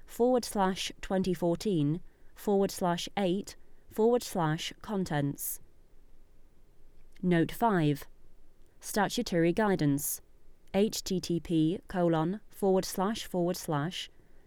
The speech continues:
W W W dot Scotland dot gov dot U K forward slash publications forward slash twenty fourteen forward slash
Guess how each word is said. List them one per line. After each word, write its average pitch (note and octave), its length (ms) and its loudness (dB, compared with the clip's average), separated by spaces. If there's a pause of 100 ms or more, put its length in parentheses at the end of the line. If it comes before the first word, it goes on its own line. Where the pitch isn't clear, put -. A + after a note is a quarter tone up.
(120)
W G3 380 4
W F#3+ 360 2
W D#3 340 2
dot D3+ 380 0 (260)
Scotland F3 640 2
dot E3 240 0
gov F3+ 240 0
dot D#3+ 260 0
U E3+ 100 2
K D#3 440 -2 (320)
forward A#3+ 340 4
slash G3 480 -2
publications E3+ 1000 -2 (280)
forward A#3+ 360 4
slash F#3+ 580 -2
twenty F#3 320 0
fourteen E3+ 720 0 (400)
forward C4 380 4
slash F#3+ 440 -2